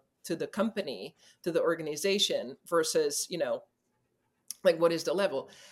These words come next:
And I will say, I think that the, the leader's role is to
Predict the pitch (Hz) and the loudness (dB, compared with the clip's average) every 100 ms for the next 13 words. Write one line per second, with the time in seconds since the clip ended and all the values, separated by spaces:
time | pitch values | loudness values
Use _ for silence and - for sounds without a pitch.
0 | - - 180 180 185 254 269 262 247 208 | -12 0 2 4 4 4 2 -2 0 2
1 | 190 180 170 165 _ _ _ _ _ - | 4 4 2 -2 _ _ _ _ _ -6
2 | 196 190 254 302 269 190 170 175 165 165 | -6 0 0 2 2 2 2 4 6 4
3 | 165 175 170 190 240 262 - 170 185 202 | 0 -2 -2 -2 -2 -2 -4 0 2 2
4 | 147 127 131 _ - 175 175 - - - | 0 -4 -10 _ -2 0 0 -6 -6 -6
5 | 190 190 185 185 180 | -4 -2 2 2 2